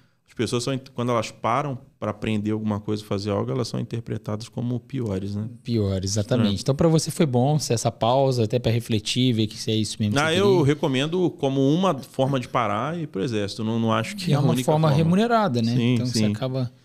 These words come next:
Speaker 1: É, assim, valeu a pena, faz um pezinho de meia, facilitou a minha ida pros Estados Unidos quando eu fui pro profissional, porque eu não tinha, não teria grana com a bolsa de residência, meus pais não, não conseguiriam ajudar. Então, essa grana do exército acabou financiando minhas primeiras experiências,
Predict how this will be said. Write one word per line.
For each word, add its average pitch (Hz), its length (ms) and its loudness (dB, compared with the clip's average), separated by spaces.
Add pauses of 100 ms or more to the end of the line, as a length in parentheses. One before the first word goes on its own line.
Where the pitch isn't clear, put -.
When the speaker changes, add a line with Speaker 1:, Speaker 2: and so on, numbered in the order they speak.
(160)
Speaker 1:
É, 110 360 2 (180)
assim, 127 220 0
valeu 123 280 0
a 135 60 -4
pena, 151 340 -4 (220)
faz 123 160 -2
um 127 60 -8
pezinho 120 260 -4
de 117 100 -6
meia, 139 280 -2
facilitou 131 520 -4
a 127 40 -2
minha 120 120 0
ida 113 200 0
pros 120 200 -8
Estados 113 220 -4
Unidos 107 400 -4 (100)
quando 104 200 -6
eu 104 80 -4
fui 107 200 -8
pro 104 280 -8
profissional, 104 600 -10
porque - 160 -14
eu 107 40 -6
não 104 80 -8
tinha, 101 280 -4 (680)
não 110 120 -2
teria 104 280 2
grana 104 320 -2
com 101 100 -8
a 101 60 -2
bolsa 98 220 -4
de 113 40 -6
residência, 110 400 -6
meus 101 140 -4
pais 107 200 -2
não, 107 240 -4
não 104 280 -6
conseguiriam 101 420 -4
ajudar. 107 500 -4 (520)
Então, 101 360 0
essa 110 180 0
grana 110 320 0
do 110 100 -2
exército 110 380 -2
acabou 117 420 -2
financiando 117 960 -4
minhas 110 240 -4
primeiras 117 360 -2
experiências, 113 600 -2